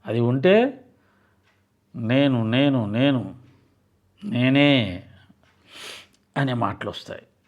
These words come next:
"మీ దర్శనం చేత నేను సంతోషిస్తున్నాను." మన దర్శనం చేసుకుంటున్నాడంట ఆయన. మన దర్శనం వల్ల ఆయన సంతోషిస్తున్నాడంట. ఇది భక్తులు పలికే మాటలు భగవంతుని చూసి. కానీ భగవంతుడు పలుకుతున్నాడు. ఎందుకు పలుకుతున్నాడు? ఏంటి ఆయనకు అవసరం?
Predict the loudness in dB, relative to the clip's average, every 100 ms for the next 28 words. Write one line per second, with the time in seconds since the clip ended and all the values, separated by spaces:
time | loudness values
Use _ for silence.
0 | -6 2 4 6 4 4 2 0 2 2
1 | 2 0 0 0 -2 -2 -4 -4 -2 -4
2 | -4 -8 -10 -12 -12 -12 -14 -14 -10 -4
3 | 2 2 2 -2 -2 -2 -4 -6 -6 -4
4 | -4 -4 -6 -8 -12 -18 _ -20 -20 -20
5 | _ -8 0 4 6 6 6 4 6 8
6 | 8 8 6 2 2 2 2 0 -2 -4
7 | -2 -2 -4 -2 0 2 0 0 0 2
8 | 0 0 -2 -2 -4 -4 -8 -8 -8 -2
9 | 0 0 -2 -6 -6 -8 -8 -14 -16 -20
10 | -2 0 0 2 2 2 2 0 0 -2
11 | -2 -4 -2 -2 0 0 -2 -2 -2 -2
12 | -4 -4 0 0 0 0 0 -2 -2 -4
13 | -6 -6 -6 -8